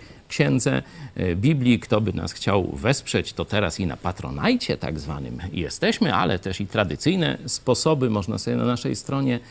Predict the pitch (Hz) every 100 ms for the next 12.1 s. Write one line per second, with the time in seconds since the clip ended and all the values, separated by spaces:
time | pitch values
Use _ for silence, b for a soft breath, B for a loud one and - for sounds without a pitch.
0 | B B B 175 - 98 113 104 123 139
1 | 214 196 - - 185 208 95 - - -
2 | - - 110 156 110 67 - - - 87
3 | 90 - - - B B B 127 - 73
4 | 64 - - 127 170 127 71 - - -
5 | - 113 - 73 73 B B B - 104
6 | 120 - - - - - 127 131 - 87
7 | 131 113 - - 69 131 180 - - 82
8 | 107 107 - 107 95 95 82 117 156 127
9 | - 127 - - 110 131 113 123 180 175
10 | 110 90 101 92 - - 95 127 170 147
11 | 135 107 - 67 73 98 107 143 - 156
12 | 147